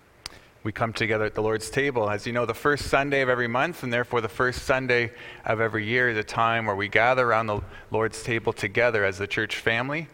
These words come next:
And, uh, it's a time for us to be reminded of what is most central to our shared faith,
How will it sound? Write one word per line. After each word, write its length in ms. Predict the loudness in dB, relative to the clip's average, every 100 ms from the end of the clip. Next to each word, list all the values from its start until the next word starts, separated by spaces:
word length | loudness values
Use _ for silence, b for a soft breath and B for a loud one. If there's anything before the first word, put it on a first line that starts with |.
| B B B B -10
And, 320 | -6 -6 -2
uh, 100 | 0
it's 160 | 0 -4
a 40 |
time 300 | -2 -2 0
for 120 | 0
us 140 | 0 -2
to 280 | 0 0 -2 -8 -6
be 100 | -2
reminded 800 | -2 0 0 0 0 0 0 0
of 140 | 0
what 160 | 2 0
is 120 | -2
most 600 | -4 -4 -4 -10 -14 -16 -18 -16
central 880 | -12 -2 0 0 0 0 2 0 -4 B B B -4
to 140 | 2
our 120 | 2
shared 400 | 2 0 2 0
faith, 680 | -2 2 2 0 -4 -14 -18